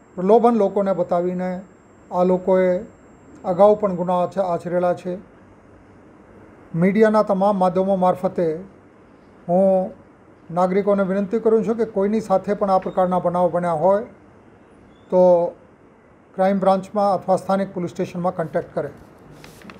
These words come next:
પરંતુ આ બનાવ કેવી રીતે અને કઈ કઈ જગ્યાએ પહેલાં આ લોકોએ આચરેલું છે, આ તમામની હાલમાં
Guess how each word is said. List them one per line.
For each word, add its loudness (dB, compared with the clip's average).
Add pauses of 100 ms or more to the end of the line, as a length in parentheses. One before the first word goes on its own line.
(600)
પરંતુ 4 (760)
આ 4 (440)
બનાવ 0
કેવી -2
રીતે -4
અને -2
કઈ -2
કઈ 2
જગ્યાએ 2
પહેલાં 2
આ 2
લોકોએ -2
આચરેલું -4
છે, -8 (680)
આ 4
તમામની 0 (720)
હાલમાં 2